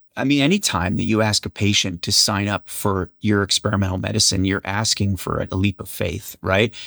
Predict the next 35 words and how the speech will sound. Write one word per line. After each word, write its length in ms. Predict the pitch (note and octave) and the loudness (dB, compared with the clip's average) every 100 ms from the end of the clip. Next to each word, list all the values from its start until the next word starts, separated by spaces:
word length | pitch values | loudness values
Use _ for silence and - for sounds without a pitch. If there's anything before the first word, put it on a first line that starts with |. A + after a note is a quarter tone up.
| - | -4
I 60 | - | 4
mean, 160 | A2 A2 | 6 6
and 120 | G#2+ | 4
you 100 | G#2+ | 0
can't 340 | - C3 A2 | -2 -2 -2
take 240 | - B2 - | -2 -2 0
that 280 | A2 G2+ - | -4 -4 -2
too 160 | A#2 | 0
seriously. 720 | G#2+ - - - G2+ - - | 2 0 -2 -2 -2 -2 -4
I 80 | - | 0
mean, 240 | G#2 G#2 - | 2 2 0
safety 380 | - B2 - A#2+ | 0 0 0 -2
is 220 | B2 - | -2 0
the 140 | D3+ C#3 | 0 2
only 400 | E3 D#3 F#2 D#2+ - _ - | 2 2 -2 -8 -16 _ -4
priority 640 | F2 E2+ C2+ A1+ A#1+ - _ - | -2 -2 -4 -10 -16 -18 _ 0
in 80 | G2 | 0
the 80 | |
first 280 | F2 F2 - | 2 2 2
step. 300 | - - - _ _ _ _ - - | 0 -2 -12 _ _ _ _ -20 -4
Um, 420 | G2 F#2+ G2 G2 - _ _ - | 0 2 2 2 -2 _ _ 2
now, 240 | A2+ F#2+ | 2 2
having 260 | - A2+ G#2 | 0 2 4
said 240 | - E3+ C#3 | 4 2 2
that, 140 | G#2 | 0
if 60 | G2 | -2
you 100 | G#2 | -4
design 340 | G2+ G#2 G#2+ | -2 0 0
the 80 | G2 | -2
trial 300 | - G#2 B2 | 0 0 0
correctly, 460 | - G#2 G2 A2+ | 0 -2 -2 0
you 140 | A2 G2+ | 0 0
can 140 | G#2+ | -2
get 180 | A2 | -2
a 100 | A2+ | -2